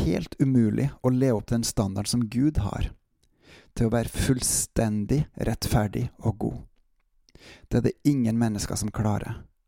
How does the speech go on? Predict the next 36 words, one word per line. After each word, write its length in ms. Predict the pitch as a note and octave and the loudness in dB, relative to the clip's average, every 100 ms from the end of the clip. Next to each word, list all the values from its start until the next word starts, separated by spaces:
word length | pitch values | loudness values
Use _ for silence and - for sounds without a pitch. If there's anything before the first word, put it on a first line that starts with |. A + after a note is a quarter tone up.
| _ _ - | _ _ -2
på 80 | B2 | 0
egen 200 | A#2 A2+ | 0 -2
hånd. 180 | G2+ - - _ _ _ _ _ _ _ _ _ _ - - - - - | -6 -10 -14 _ _ _ _ _ _ _ _ _ _ -20 -20 -20 -20 -12
Men 540 | - A#2 C3 F#3+ D3 F#2+ - - | -4 0 0 0 -4 -6 -12 -6
det 80 | - | 0
er 60 | B2 | 2
nettopp 320 | B2 C#3 - | 4 2 2
her 220 | B2+ D#3+ - | 0 0 0
nåden 400 | C#3+ D3 B2+ B2+ | 0 2 0 0
kommer 240 | F3+ D#3 | 0 2
inn 80 | A#2 | 0
i 80 | A#2 | 0
bildet, 320 | A#2 G#2+ - - - - | -2 -4 -8 -12 -18 -8
fordi 220 | - B2 | 0 2
nåden 720 | C3+ C3+ C3+ D3 B2 A#2 D#3 - - _ | 2 4 4 4 2 -2 -4 -6 -14 _
er 140 | A2+ | -4
en 100 | A#2 | -2
håndsutstrekning 1120 | G2+ - A2 A2 - - - - A2 - A#2 A#2 | -2 -2 -2 -4 -4 -4 -4 -2 -2 0 -2 2
fra 140 | A#2+ | 2
Gud 460 | A2 B2 C#3 - - - - - | 4 0 0 -6 -14 -16 -20 -8
om 140 | - A2+ | 0 0
at 140 | - | 4
vi 60 | A#2 | 4
likevel 800 | B2 C3 D3 C#3+ - - - C#3+ - - - | 4 4 2 0 2 2 4 0 -6 -16 -8
skal 240 | - A2 | 0 0
få 160 | - G#2+ | 4 4
lov 240 | A2 - - - | 2 0 -8 -6
å 80 | |
komme 320 | - A2 G#2+ G#2+ | 0 0 0 -2
inn 160 | G#2 | -4
til 160 | - G#2 | -2 0
han, 160 | G2 - - | -2 -6 -4
komme 240 | G#2 G#2+ | 0 0
hjem 160 | A2 G#2 | -2 -4
til 220 | - - | -4 -4
han. 100 | - | -6